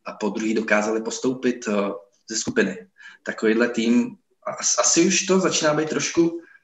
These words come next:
tým, s kterým se bude muset počítat trošku.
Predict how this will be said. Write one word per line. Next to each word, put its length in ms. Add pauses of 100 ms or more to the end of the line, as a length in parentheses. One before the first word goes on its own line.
(400)
tým, 240
s 100
kterým 320
se 160
bude 180
muset 320
počítat 520
trošku. 480